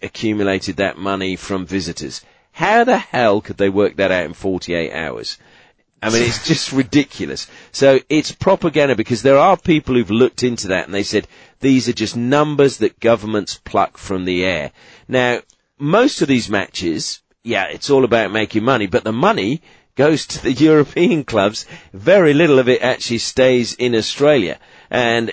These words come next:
you know, it's all about making money for the promoters, making money for the clubs. And let's be honest, they don't really care about Australian football. It's all about them basically raising their profile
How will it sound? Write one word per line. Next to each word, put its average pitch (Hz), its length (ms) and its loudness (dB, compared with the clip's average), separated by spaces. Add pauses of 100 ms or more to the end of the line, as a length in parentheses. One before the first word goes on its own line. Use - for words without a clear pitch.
you 107 220 -2
know, 98 80 -4
it's 120 180 -2
all 135 160 6
about 110 340 2
making 113 360 -2
money 104 220 0
for - 120 -10
the 95 100 -6
promoters, 143 920 0 (240)
making 101 380 -2
money 98 260 -2
for 101 180 -2
the 87 80 -4
clubs. 135 580 0 (220)
And 147 160 0
let's - 240 -2
be 151 180 2
honest, 123 600 -2
they 151 200 4
don't 135 360 0
really 127 380 4
care 101 600 0 (300)
about 101 320 0
Australian 107 420 0
football. 90 480 0
It's 98 300 -2
all 127 200 4
about 101 420 -2
them 113 440 0 (420)
basically 117 520 0
raising 107 460 0
their 131 280 2
profile 113 840 2